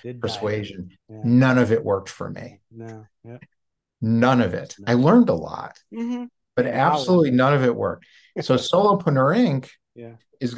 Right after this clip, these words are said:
Speaker 2: is up and running,
Speaker 1: Mm-hmm.
Speaker 2: and I'm like, "I'm gonna do a launch." So this was in, uh, January,
Speaker 1: Uh-huh.
Speaker 2: and twenty people signed up and paid.
Speaker 1: Okay.
Speaker 2: And I felt awful.
Speaker 1: Okay.
Speaker 2: I felt awful.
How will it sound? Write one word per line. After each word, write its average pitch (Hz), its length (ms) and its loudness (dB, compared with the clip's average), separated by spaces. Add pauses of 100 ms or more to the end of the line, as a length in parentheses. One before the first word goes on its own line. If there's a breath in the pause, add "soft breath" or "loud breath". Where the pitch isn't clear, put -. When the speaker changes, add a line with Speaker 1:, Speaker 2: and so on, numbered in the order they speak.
(120)
Speaker 2:
is 120 160 0
up 147 180 4
and 151 140 0
running, 107 500 -4 (100)
Speaker 1:
Mm-hmm. - 160 -20
Speaker 2:
and 110 420 0
I'm 104 180 -4
like, 107 200 -2
"I'm 104 100 -6
gonna 107 120 0
do 113 180 -2
a - 20 2
launch." 143 600 -2
So - 240 0
this 110 220 -2
was 104 160 -2
in, 98 240 -6
uh, 95 160 -8
January, 101 760 2 (320)
Speaker 1:
Uh-huh. 107 140 -16
Speaker 2:
and 113 180 2
twenty 165 300 2
people 127 320 -2
signed 101 340 -6
up 98 160 -6
and 131 140 -4
paid. - 480 -10 (380)
Speaker 1:
Okay. 131 200 -20 (540)
Speaker 2:
And 123 100 2
I 127 120 4
felt 107 380 -2
awful. 165 520 -6 (760)
Speaker 1:
Okay. 240 440 -12 (1200)
Speaker 2:
I 117 120 -2
felt 127 280 0
awful. - 540 -2